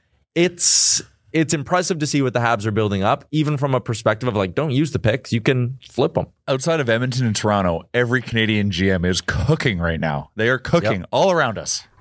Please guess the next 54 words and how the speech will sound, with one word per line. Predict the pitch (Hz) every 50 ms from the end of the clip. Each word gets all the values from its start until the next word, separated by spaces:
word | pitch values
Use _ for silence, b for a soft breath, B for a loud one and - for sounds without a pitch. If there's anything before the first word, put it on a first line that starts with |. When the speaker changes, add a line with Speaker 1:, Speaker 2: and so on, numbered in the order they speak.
| -
Speaker 1:
So | - - 131 117 113 104 - 98
that | 117 117 -
brings | - 120 113 107 110
us | 107 110 -
to | -
the | 107 104
Sherwood | 101 - 117 110 101 92
Ford | 113 110 101 90
Giant | 104 101 107 107 -
question. | - 101 95 90 - 123 139
For | - 117
our | 95 92
friends | - - 170 180 147
at | 156 156 139
Sherwood | - - 156 151 147 123
Ford | - 147 143 139 123
the | 123
Giant, | 101 131 127 131 131 123
you | 117 107
can | 101
visit | 98 110 101 107
them | 107 107 107
online, | 104 104 101 98 98 98 98 95
sherwood | - 110 104 101 95 87
ford | - 104 101 98 87
dot | - 104 101 98 -
C | - 107 101 101 98
A, | 95
to | 95
check | - - 104 95 98
out | 92
their | - 92 95
extensive | 95 - - - 190 214 220 165 135 117
inventory | 110 101 98 92 90 107 101 98 95 90 B B B B B
of | B 107 92
new | 98 101 104 104 107 104
and | 98 101
used | 98 101 101 95 90 -
vehicles. | 92 113 117 117 107 110 117 117 113 113 104 92
Why | 107 113 127 135
do | 139
you | 143
wanna | 143 139 139 139
make | 135 139 139 127 - B B B
Sherwood | B - 156 151 139 113
Ford | 143 139 131
the | 120
Giant | 131 139 139 135
your | 131 131
next | 131 135 127 - -
dealership? | 139 139 135 135 127 - 151 139 - b b b b b _ -
Access | 127 135 135 - - 131 120 - -
to | 123
Sherbucks. | 104 - - 104 92 87 - - - - - - -